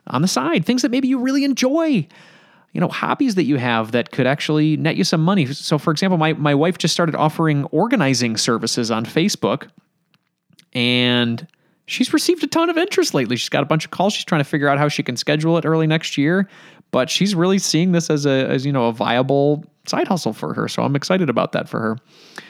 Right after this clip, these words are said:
So if you're crafty or you've got some skills, you know, if you're crafty, maybe something like Etsy. People make a ton of money on Etsy. So anyway, th-, these are just some ideas to think about to increase your income.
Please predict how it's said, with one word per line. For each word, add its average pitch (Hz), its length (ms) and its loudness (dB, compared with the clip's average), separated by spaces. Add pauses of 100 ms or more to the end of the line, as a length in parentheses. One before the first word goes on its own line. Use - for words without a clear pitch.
(100)
So 135 420 2
if 143 140 2
you're 139 120 2
crafty 196 840 0
or 127 220 2
you've 123 120 -2
got - 160 -2
some 113 140 -6
skills, 185 720 2 (120)
you 147 100 0
know, 120 140 0
if 135 140 -2
you're 127 80 0
crafty, - 300 0
maybe 156 440 2
something 135 260 -2
like 123 220 -4
Etsy. 107 460 0 (380)
People 226 200 0
make 220 140 2
a 220 60 2
ton 226 380 0
of 240 100 2
money 233 360 2
on 175 180 0
Etsy. 165 480 -2 (720)
So - 160 -4
anyway, 196 280 0
th-, 175 240 -2
these 226 160 2
are 240 40 2
just 226 160 -2
some 233 140 0
ideas 202 520 0
to 180 120 0
think 196 240 0
about 190 340 0
to 160 240 0
increase 147 480 -2
your 170 120 0
income. 233 580 0